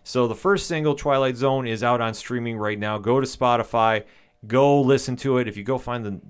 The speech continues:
the podcast liner notes, it's right there for Tom Jolu. You can find out everything going on with him, and definitely go support him 'cause he's got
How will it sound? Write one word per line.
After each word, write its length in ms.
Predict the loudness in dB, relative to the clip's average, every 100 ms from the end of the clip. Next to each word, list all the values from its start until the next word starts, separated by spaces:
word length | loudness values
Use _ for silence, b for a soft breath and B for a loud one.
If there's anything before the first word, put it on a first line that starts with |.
| -8
the 320 | -2 -2 -2
podcast 540 | -4 -4 -2 -4 -6
liner 300 | -6 -4 -2
notes, 220 | -2 -2 -6 B
it's 180 | -12 -8
right 320 | -2 -2 -2
there 380 | 0 0 0 -6 -12 b b
for 140 | -8 -6
Tom 220 | -4 -2
Jolu. 260 | 0 0 -2
You 40 |
can 120 | -6
find 160 | -6 -4
out 80 | -6
everything 320 | -8 -8 -6
going 240 | -4 -4
on 100 | -6
with 140 | -8 -6
him, 240 | -6 -8 -12 b b -6
and 280 | -4 -2
definitely 320 | -2 -2 -2 -4
go 160 | -4
support 380 | -4 -6 -4 -2
him 100 | -4
'cause 160 | -8 -10
he's 180 | -4
got 240 | 0 0